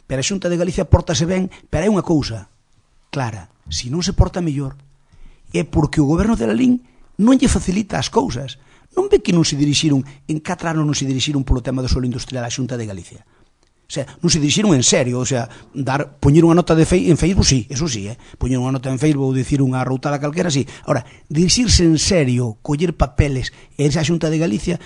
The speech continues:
fixeron algo polo suelo industrial? Non. Fixeron algo polo tema sanitario? Non. É dicir, é que a Xunta de Galicia, a pesar de un goberno que eu entendo que é moi deficiente, está poñendo o seu grau de area para construir o Lalín do futuro.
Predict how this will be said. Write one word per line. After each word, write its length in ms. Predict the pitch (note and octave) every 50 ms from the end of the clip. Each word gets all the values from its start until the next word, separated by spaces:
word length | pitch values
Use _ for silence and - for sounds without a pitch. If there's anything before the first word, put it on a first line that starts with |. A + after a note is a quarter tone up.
| - _
fixeron 400 | - E3 C#3 F#3 F#3 F3+ F3 F3
algo 160 | E3+ E3+ E3
polo 160 | D#3 - E3+ C3+
suelo 160 | D#3 F3 F2+
industrial? 480 | E2+ E2 - - C#3+ A#2+ G2+ - - _ _
Non. 320 | D#3 D#3+ E3+ D3 B2 A2+ - - - - -
Fixeron 320 | - - - G3+ G#3 G3+ F#3+
algo 240 | F3+ F3+ F3+ E3
polo 160 | D#3 - D#3+ D#3 C#3+
tema 180 | E3 D#3+ E3
sanitario? 560 | C#3 - D#3+ E3 D#3+ - C3 A#2 G#2+ G2 - - -
Non. 320 | D#3+ F#3 F#3+ E3 B2+ A2+ - - - _ _ _ _ _ _ _
É 140 | - D#3 D3
dicir, 240 | - - D#3+ C#3 - - _ _ _ _ _ _ _
é 80 | _ C#3+
que 160 | C3+ - -
a 40 | -
Xunta 260 | - A#3+ A#3+ - G#3
de 80 | G3 F#3+
Galicia, 400 | G3 A3 G#3 - - D3+ C#3+ - _ _
a 240 | C#3+ C3+ - -
pesar 480 | - D3+ - - G3+ G3 F#3 D3+ - - _ _ _ _ _ _ _ _ _ _ _ _ _ _
de 160 | C#3 D3 D3+ D3+
un 80 | D3
goberno 640 | C#3 D3+ D3+ E3 F3 E3+ D#3 C3+ B2+ A#2+ A#2+ A#2+ - _ _ _ _ _ _ _ _ _ _ _ _ -
que 80 | D3
eu 160 | D3 D3 C3+ C#3 - _ - -
entendo 480 | C#3+ C3+ C3+ C#3 F3+ E3+ D#3+ C3+ C3 B2+
que 80 | - C3+
é 80 | B2+
moi 160 | C3+ C#3 D3+
deficiente, 640 | E3 - F#3 F3 - G3 F3 C3 B2 A#2 - C3+ C3+ - _ _ _ _ _ - _ _ -
está 480 | D3+ - - - F3+ F3+ F#3 G#3 - _ _ _ _ _
poñendo 380 | - E3+ D#3+ E3 F3 F3+ D3+ D#3+
o 20 |
seu 160 | - F3+ D#3+
grau 160 | D#3+ F3 E3+ F3
de 160 | D#3+ D#3+ D3+
area 160 | E3 E3+ E3+
para 240 | - E3 D3+ C#3+ C3+
construir 400 | C#3+ C3 - - - C#3+ D#3+ D#3
o 60 | D#3
Lalín 180 | C#3 C3 C#3+ D#3+
do 80 | -
futuro. 480 | - - A#2 - C#3 A#2 G2+ F#2 -